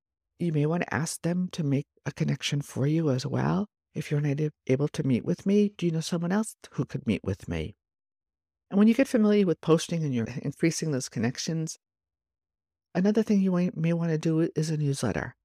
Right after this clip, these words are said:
The first time you do a newsletter, it goes out to all your audience, whether they want to accept it or decline it. So if you have a few thousand followers and you do that first newsletter, you can get a lot of people that sign up for your newsletter right away.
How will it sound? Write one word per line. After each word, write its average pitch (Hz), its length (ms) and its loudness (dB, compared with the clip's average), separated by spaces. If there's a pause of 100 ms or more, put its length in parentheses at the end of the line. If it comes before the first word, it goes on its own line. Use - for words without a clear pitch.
(680)
The 180 80 -4
first 247 260 2
time 240 140 2
you 220 100 2
do 180 220 0
a 170 40 2
newsletter, 151 420 -2
it - 80 -6
goes - 200 -6
out - 160 -4
to - 100 -8
all 170 160 -6
your 185 220 -2
audience, 120 500 -4
whether 131 280 -6
they 123 140 -4
want 123 140 -4
to 123 60 -6
accept - 400 -4
it 180 240 2
or 135 240 -4
decline 123 520 -4
it. 104 180 -6 (560)
So 196 160 -2
if - 100 -4
you 214 80 0
have 214 480 -2
a 139 100 -4
few 160 200 -4
thousand 156 360 -4
followers 110 640 -4 (320)
and 165 100 0
you 170 80 0
do 185 120 2
that 220 160 4
first - 320 -2
newsletter, 113 520 0 (400)
you 226 200 0
can 277 180 0
get 185 260 -4
a 151 80 -6
lot - 440 -6
of 160 180 -8
people - 240 -6
that 151 160 -6
sign 156 160 -4
up 160 100 -8
for 156 100 -6
your 147 100 -2
newsletter 131 380 -2
right 135 220 -4
away. 127 460 -4